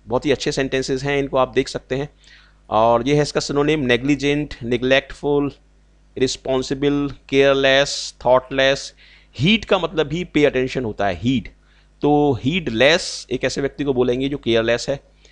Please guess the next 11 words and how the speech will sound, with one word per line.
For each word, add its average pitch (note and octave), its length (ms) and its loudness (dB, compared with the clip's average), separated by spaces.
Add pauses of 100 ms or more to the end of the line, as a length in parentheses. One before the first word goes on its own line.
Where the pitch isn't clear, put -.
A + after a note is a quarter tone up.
(240)
ठीक C3+ 120 -8
है, - 180 -2
इनअटेंटिव C#3 640 0
होता, C3 220 0
हो B2+ 240 -4
सकता B2+ 340 -2
है, C3 180 0
फॉरगेटफुल B2+ 640 -2
हो B2+ 60 -2
सकता A#2 360 -4
है, A#2+ 260 -4